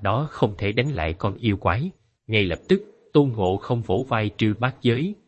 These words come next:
hai người biến mất ngay tại chỗ. Khi họ xuất hiện trở lại là bên bờ một con sông lớn,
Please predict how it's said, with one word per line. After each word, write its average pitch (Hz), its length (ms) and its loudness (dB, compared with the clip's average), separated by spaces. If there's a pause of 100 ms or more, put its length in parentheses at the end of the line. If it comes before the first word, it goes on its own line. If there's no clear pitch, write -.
(140)
hai 143 220 0
người 101 220 0
biến 135 260 0
mất 202 200 -4
ngay 120 200 2
tại 80 160 0
chỗ. 85 300 -2 (680)
Khi 175 100 4
họ 104 200 0
xuất - 240 -4
hiện 104 240 0
trở 131 160 -2
lại 98 360 -2 (100)
là 101 120 -2
bên 127 260 0
bờ 85 180 0
một 85 240 -6
con 113 160 0
sông 113 280 -2
lớn, 123 300 0